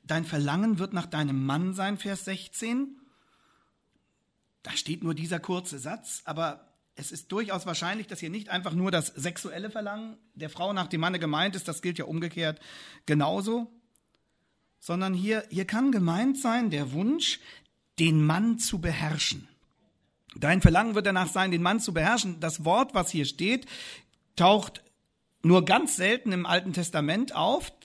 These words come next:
dreimal insgesamt, erste Mose drei, dann im Hohelied und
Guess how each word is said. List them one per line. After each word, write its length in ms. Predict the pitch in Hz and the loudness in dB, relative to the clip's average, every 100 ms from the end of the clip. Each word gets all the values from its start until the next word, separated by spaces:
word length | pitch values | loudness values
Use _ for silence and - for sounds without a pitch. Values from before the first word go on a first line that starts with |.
| - | -2
dreimal 480 | 175 233 190 180 | 4 6 6 4
insgesamt, 800 | 190 180 - 147 147 208 359 - - - - | 2 -2 -2 -2 2 0 -2 -14 -20 -20 -4
erste 260 | - 185 185 | -2 0 2
Mose 220 | 185 160 | 2 0
drei, 400 | 151 156 226 349 - - - _ _ _ | 0 2 2 0 -8 -20 -20 _ _ _
dann 240 | 180 196 | 6 6
im 180 | 190 165 | 4 4
Hohelied 540 | 190 233 220 285 - - - _ | 6 6 6 4 2 -10 -18 _
und 400 | 233 214 - | 4 4 0